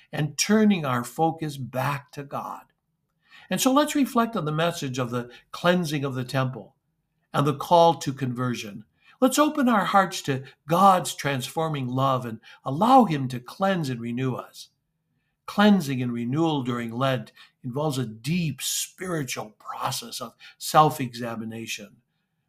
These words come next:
and turning toward God. A little anger will help you to stand up to the cleansing that needs to take place.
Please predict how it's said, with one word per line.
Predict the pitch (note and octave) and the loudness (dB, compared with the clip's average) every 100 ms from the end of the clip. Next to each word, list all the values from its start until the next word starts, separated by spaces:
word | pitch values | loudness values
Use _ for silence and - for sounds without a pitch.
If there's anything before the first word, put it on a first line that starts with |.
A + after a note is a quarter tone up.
| _ _ | _ _
and | - G#2 - - | -14 -14 -16 -6
turning | - F3+ E3+ D3+ A2+ G#2+ | -4 0 0 0 0 -4
toward | G#2 A2 A2 G2+ | -8 -8 -8 -10
God. | - - - - - _ _ _ _ _ _ _ - | -12 -12 -12 -14 -18 _ _ _ _ _ _ _ -14
A | |
little | A2 F#3 F#3 | -4 0 2
anger | F#3 B3+ C#3+ G#2+ - _ _ _ _ | 4 4 2 -4 -10 _ _ _ _
will | C#3 | -8
help | B2+ - C#4 - | -6 -2 -2 0
you | C#3+ B2+ | -2 -4
to | B2 | -4
stand | - - - A3 A#3+ A3 A#3 | -6 -6 -4 -2 2 2 2
up | B3 - - _ _ _ _ _ | 0 -2 -14 _ _ _ _ _
to | D3 | -6
the | C3 | -4
cleansing | B2+ - E3 F3 D#3 A#2+ A#2 | -6 -4 0 0 0 -4 -6
that | A#2+ D#3 | -6 -8
needs | D3+ E3+ D3 - | -6 -4 -4 -8
to | C3+ | -10
take | C3 A#2+ - | -8 -10 -10
place. | - B2 G#2+ - - | -10 -10 -10 -16 -20